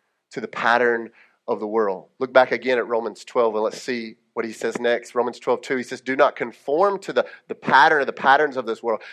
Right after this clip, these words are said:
but be transformed by the renewing of your mind." Paul says the way that you fight against those patterns of the world is through being transformed.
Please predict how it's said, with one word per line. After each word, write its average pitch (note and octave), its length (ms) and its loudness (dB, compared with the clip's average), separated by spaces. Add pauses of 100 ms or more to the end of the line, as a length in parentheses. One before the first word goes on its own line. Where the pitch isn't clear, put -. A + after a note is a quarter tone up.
(160)
but D3 400 6
be D3 220 -2
transformed D3 1500 0 (240)
by E3 440 8
the G3 180 2
renewing F3 920 -2
of E3 240 6
your E3 380 0
mind." C3+ 500 2 (840)
Paul F#3+ 180 6
says G3 220 -4
the F#3+ 100 2
way G3 140 6
that F#3 180 -6
you D#3+ 100 -8
fight G3 520 2
against D#3 560 0
those F#3 240 0
patterns F#3 520 0
of D#3 140 0
the C#3 80 -2
world D#3+ 540 4 (260)
is F3 240 0
through F#3+ 240 -4
being F#3+ 400 -6
transformed. G3+ 1120 2